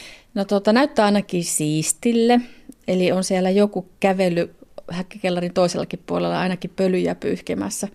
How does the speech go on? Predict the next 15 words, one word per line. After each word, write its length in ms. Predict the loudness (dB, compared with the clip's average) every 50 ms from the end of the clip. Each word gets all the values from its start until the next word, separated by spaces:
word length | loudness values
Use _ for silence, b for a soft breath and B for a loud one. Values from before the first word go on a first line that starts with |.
| B B B B B B B B B B B B B
Ja 80 | -2 2
sitten 340 | 2 2 0 2 0 -2 0
tota, 760 | 2 -2 -2 2 2 2 4 4 4 4 4 6 6 4 4 4
suojan 420 | 4 4 4 4 6 4 4 2
työkalut 1000 | 2 2 4 6 6 6 6 4 0 0 -2 0 0 2 0 -2 -2 -4 -8 -8
ja 300 | -4 -2 0 0 0 -2 -4 B B B B B
muut 420 | -6 -4 -2 0 0 -2 -2 -4 -2
varusteet 640 | -2 -2 0 -2 -4 -4 -8 -8 -6 -6 -6 -6 -6 _
täällä 200 | -6 -4 -4 -4
ainakin 360 | -6 -6 -6 -6 -6 -6 -6
näkyy 400 | -6 -6 -8 -6 -6 -4 -4 -2
olevan 340 | -4 -4 -4 -6 -6 -8 -6
paikoillaan. 880 | -6 -4 -4 -4 -4 -4 -4 -4 -4 -2 -2 -4 -4 -4 -4 -4 -6
Että, 260 | -8 -8 -6 -6 -6 -6
että 300 | -4 -8 -8 -10 -14